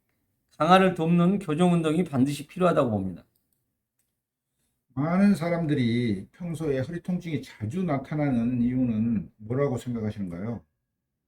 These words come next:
Speaker 1: 예, 허리 디스크가 아니더라도 아침에 자고 일어났을 때 허리가 뻣뻣하고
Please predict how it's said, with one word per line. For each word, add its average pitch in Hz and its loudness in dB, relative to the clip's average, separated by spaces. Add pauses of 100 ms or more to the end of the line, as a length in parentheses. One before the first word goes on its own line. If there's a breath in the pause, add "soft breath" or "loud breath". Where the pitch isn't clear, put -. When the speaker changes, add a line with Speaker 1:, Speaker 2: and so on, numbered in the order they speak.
(320)
Speaker 1:
예, 123 4
허리 247 6
디스크가 202 6
아니더라도 131 4
아침에 170 -2
자고 156 0
일어났을 139 4
때 147 2
허리가 196 4
뻣뻣하고 170 0